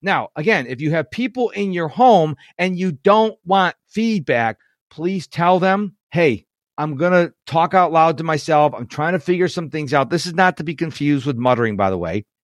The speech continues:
Just tell them, "I don't want your feedback at this point." Because if you start getting into a groove and you start getting a whole bunch of ideas that are coming out and someone goes, "Well, I don't like that idea," then it's gonna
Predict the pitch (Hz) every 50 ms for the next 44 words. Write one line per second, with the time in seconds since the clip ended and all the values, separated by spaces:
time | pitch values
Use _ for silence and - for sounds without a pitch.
0 | _ _ - 175 175 - - - 185 185 180 175 165 156 135 101 - 151 151 160
1 | 170 - - 156 156 156 - - 143 135 - - - 143 139 110 - 127 113 -
2 | - 120 92 - 110 - - 135 127 117 104 80 - 123 - - 160 143 123 127
3 | 101 170 202 170 - - 214 208 160 - 202 208 - 208 208 185 131 202 190 165
4 | 139 170 190 202 214 240 262 196 _ - - - - 135 151 156 151 - - 190
5 | 185 180 - - 170 160 160 127 - 170 196 196 151 190 196 185 - - 165 170
6 | 165 165 160 123 170 180 190 202 190 143 160 143 - - - 185 185 185 175 170
7 | 175 185 170 151 - 175 175 170 156 160 160 156 139 - - - - - - _
8 | - 214 220 208 226 277 311 269 226 226 262 233 - 220 202 175 143 131 123 -
9 | 123 120 123 123 120 - _ - 143 170 185 180 165 143 - 185 160 143 117